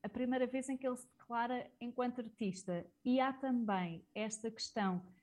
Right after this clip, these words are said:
da metáfora do subir às árvores e de encontrar equilíbrio e de encontrar uma apropriação espacial, ou seja, de habitar,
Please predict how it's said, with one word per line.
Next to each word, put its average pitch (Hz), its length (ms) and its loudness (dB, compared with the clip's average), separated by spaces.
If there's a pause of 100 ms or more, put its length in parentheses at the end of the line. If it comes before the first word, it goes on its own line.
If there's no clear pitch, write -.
(400)
da 233 100 4
metáfora 226 720 0
do 202 120 -4
subir 220 480 -2
às 190 260 2
árvores 214 720 -2
e 208 80 2
de 208 120 2
encontrar 220 640 2
equilíbrio 214 760 0
e 190 60 0
de 202 140 -2
encontrar 214 800 0
uma 196 160 -2
apropriação 214 680 -4
espacial, 214 800 2
ou 185 80 0
seja, 190 300 -4
de 202 100 2
habitar, 214 680 2